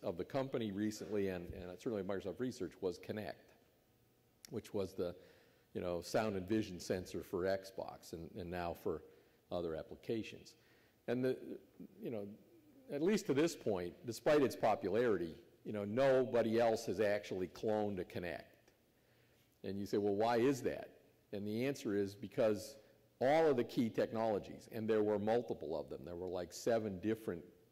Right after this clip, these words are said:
classes of technology that came out of M S R, all were done at M S R.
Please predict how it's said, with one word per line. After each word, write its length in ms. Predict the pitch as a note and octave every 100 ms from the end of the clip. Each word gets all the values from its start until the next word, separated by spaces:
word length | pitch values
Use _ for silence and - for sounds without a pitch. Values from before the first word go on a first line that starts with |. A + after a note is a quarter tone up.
| _ _ _ _
classes 560 | - G#2 G#2 - F#2+
of 160 | F2+ D#2
technology 760 | - D#2+ E2+ F2+ E2+ E2+ D#2+ - _ _
that 100 | -
came 220 | - A#2 G2+
out 140 | F2+
of 40 |
M 120 | F#2 F2+
S 120 | E2+
R, 140 | F2+
all 320 | F2 A#2 C3+
were 140 | B2 A2
done 240 | A2 G#2+
at 100 | G2+
M 160 | F#2 F2+
S 140 | E2+
R. 220 | D#2 -